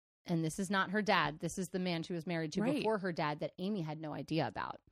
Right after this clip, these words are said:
Speaker 2: So she didn't, okay.
Speaker 1: Her, her,
Speaker 2: Fuck.
Speaker 1: they had no idea. Um, that they're only finding out because she vowed to, like, finally start talking to my mom. Um,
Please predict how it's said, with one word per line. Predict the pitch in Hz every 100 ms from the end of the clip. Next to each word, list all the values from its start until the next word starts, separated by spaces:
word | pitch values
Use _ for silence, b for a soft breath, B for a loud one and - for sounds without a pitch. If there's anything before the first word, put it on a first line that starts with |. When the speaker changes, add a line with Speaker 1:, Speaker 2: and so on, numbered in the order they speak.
| b -
Speaker 2:
So | 202
she | - 214 220
didn't, | 208 175 175 175 - -
okay. | 160 160 160 131 -
Speaker 1:
Her, | - 180 180 - -
her, | 190 190
Speaker 2:
Fuck. | -
Speaker 1:
they | 202 196
had | 190
no | 185 165
idea. | 151 165 180 - - B B B B
Um, | 190 190 190 190 -
that | 196 156 156 -
they're | 202
only | 196 196
finding | 190 180 180
out | 190
because | 180 185
she | - 185
vowed | 156 160 156 156
to, | -
like, | 165 151
finally | - 175 170 170
start | - 160
talking | 165 160 170
to | 160
my | 156
mom. | 151 151 120 - - _ _ _ _ _ _ _ - - -
Um, | 208 202 196